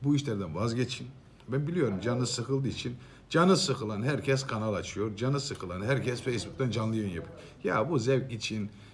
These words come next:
eğlence için yapılır ama ciddi konularda, ciddi meselelerde Allah rızası için haddimizi bilelim ya. Biz kimiz ya? Yani herkes haddini bilecek, sınırlarını bilecek. Sınırlarınızı bilmediğiniz zaman,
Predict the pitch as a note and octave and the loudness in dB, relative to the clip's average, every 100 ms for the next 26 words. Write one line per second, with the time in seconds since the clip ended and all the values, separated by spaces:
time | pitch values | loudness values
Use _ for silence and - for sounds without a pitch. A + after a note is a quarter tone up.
0 | - C#3+ C3+ B2 A2 A2 - G#2 F2+ E2+ | -2 6 8 6 2 0 -2 -2 -2 -4
1 | F#2+ F2 E2+ E2 A2+ - A#2+ G2 F2 D2 | -6 -6 -6 -8 -8 -4 -4 -4 -6 -6
2 | B1+ - - - G#2+ A2 G2 E2+ F2 D#2+ | -8 -10 -10 -10 -8 -6 -4 -4 -4 -4
3 | D2+ C#2 - F#2+ C2 A#1 B1 - - - | -6 -6 -6 -6 -6 -8 -12 -12 -14 -18
4 | - - - - - - - - - B2 | -20 -20 -20 -20 -20 -14 -8 -8 -2 -2
5 | E2 D2+ E2 A#1+ A1+ - - - - - | -2 -4 -6 -8 -10 -14 -18 -20 -20 -20
6 | - - E3 C#3 - - A#2 - - - | -16 -6 -4 -4 -4 -6 -6 -8 -16 -20
7 | - - - - - - - - - - | -20 -20 -20 -20 -20 -20 -18 -8 -6 -6
8 | - - - - - A#2 - - G#2+ F#2+ | -8 -6 -6 -4 -2 -2 -4 -4 -4 -2
9 | F2+ F2 E2+ - C#3 A2+ F#2 F2+ G2+ F2 | -4 -6 -6 -2 0 0 0 -2 -4 -4
10 | D#2+ D#2 D#2 - E3 E3 D3 C3 G#2+ G2+ | -6 -6 -8 -4 0 4 6 4 2 0
11 | G2 C3+ G#2+ E2+ D#2 D#2+ F2 E2+ B2+ | 2 4 4 0 -6 -6 -6 -4 -4